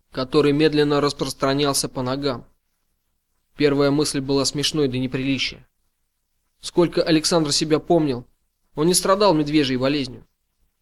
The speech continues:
Его организм реагировал на страх разве что аритмией и головокружением.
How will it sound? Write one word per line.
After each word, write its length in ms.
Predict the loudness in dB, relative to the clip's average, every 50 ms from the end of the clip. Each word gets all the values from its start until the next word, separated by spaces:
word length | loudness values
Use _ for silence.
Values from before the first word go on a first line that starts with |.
| _ _ _
Его 200 | -8 -2 0 0
организм 440 | 0 2 0 2 2 2 2 2 2
реагировал 500 | 2 2 2 2 0 0 0 2 2 2 0
на 100 | 0 -2
страх 340 | -2 -2 -2 -2 -2 -2
разве 280 | 0 0 0 0 0 -2
что 280 | -4 -2 0 0 0 0
аритмией 520 | 0 -2 -2 -2 -2 0 0 2 0 0
и 120 | -2 -4
головокружением. 800 | -4 -4 -2 -2 -2 -4 -4 -6 -6 -4 -4 -4 -6 -6 -10 -16